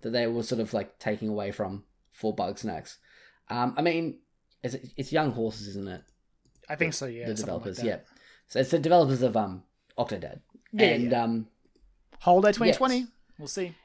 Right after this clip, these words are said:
Speaker 1: Yeah, yeah. I mean, look, I'm, I'm keeping an eye on it, but yeah, I just wanted to sort of bring that up again, just 'cause I'm
Speaker 2: Oh,
Speaker 1: like,
Speaker 2: yeah.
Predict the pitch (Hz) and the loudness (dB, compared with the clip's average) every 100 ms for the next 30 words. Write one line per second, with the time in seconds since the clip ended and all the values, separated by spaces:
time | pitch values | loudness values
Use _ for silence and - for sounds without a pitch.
0 | _ 131 180 - - _ _ 143 196 - | _ 2 2 0 -8 _ _ 2 2 2
1 | 160 180 175 165 165 160 160 160 165 156 | 0 0 -2 0 0 0 0 0 0 -4
2 | _ _ _ 208 226 226 180 185 185 131 | _ _ _ -2 0 2 4 6 4 2
3 | 113 151 156 165 131 160 220 202 190 196 | 0 -2 2 4 4 2 -2 -2 0 -2
4 | 170 185 175 165 143 143 - 131 127 135 | 0 0 2 4 6 4 2 -2 2 0
5 | 117 117 135 143 - 233 185 | 0 -4 0 4 6 6 4